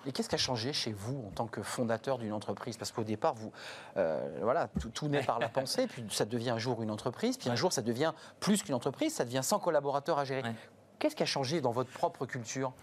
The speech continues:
Speaker 2: Pas mal de choses. C'est vrai que quand, quand on arrive sur le marché, et notamment, donc, on existe depuis un peu plus de cinq ans aujourd'hui, c'était la course à la levée de fonds, la course à essayer de communiquer sur tous les plateaux télé, d'essayer de, de faire le buzz.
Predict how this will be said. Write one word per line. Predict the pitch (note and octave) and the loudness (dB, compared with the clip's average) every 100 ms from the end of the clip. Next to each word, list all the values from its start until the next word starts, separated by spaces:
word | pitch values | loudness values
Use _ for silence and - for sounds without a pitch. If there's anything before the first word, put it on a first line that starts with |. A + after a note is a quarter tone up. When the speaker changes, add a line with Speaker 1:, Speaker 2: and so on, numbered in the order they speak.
| - - - - | -20 -20 -20 -4
Speaker 2:
Pas | A#2 B2 | 0 2
mal | C3+ | 2
de | D3+ | 2
choses. | D3 F#3+ - | 4 4 4
C'est | |
vrai | C3 D#3 | 2 2
que | - | 4
quand, | C3 B2 | 4 6
quand | B2+ | 4
on | B2 | 4
arrive | C3+ C#3+ | 2 -4
sur | - C3 | -2 2
le | |
marché, | B2+ - E3+ D3 | 2 4 4 4
et | |
notamment, | B2 B2 C3 B2+ | 2 2 2 2
donc, | A2 - | 0 0
on | A2+ | 2
existe | A2+ B2+ A#2+ | 2 0 0
depuis | A2 A#2 | 0 0
un | |
peu | A2 | -2
plus | G#2 A#2 | -4 -2
de | |
cinq | - B2+ D3+ | 0 2 2
ans | C3+ | 2
aujourd'hui, | B2+ B2 C#3 E3+ | 2 0 0 0
c'était | - A#2+ C#3 | 0 4 4
la | B2+ A2 | 4 0
course | C3+ - | -2 2
à | B2+ | 4
la | B2+ | 4
levée | C3 C3+ | 4 2
de | |
fonds, | - D#3 D#3+ | 2 4 6
la | D3 | 4
course | A2+ D3+ - C#3+ | 2 -2 0 2
à | B2+ B2 | 4 4
essayer | B2 B2+ | 2 -2
de | A#2 | 0
communiquer | - C#3+ D3+ C#3 D3+ | 2 2 0 0 0
sur | C#3+ A#2+ - | 2 -2 -2
tous | - | 2
les | D3+ | 4
plateaux | C#3+ C#3 D3 | 4 2 2
télé, | D3 C#3 C#3+ D3 | 2 6 6 6
d'essayer | C3 A#2+ C3 B2+ | 4 4 4 6
de, | A2+ A2 - - | 4 2 -4 -2
de | B2+ | 0
faire | A#2+ D3+ C#3 | 2 2 2
le | |
buzz. | C3 F#3 F3+ | 4 4 2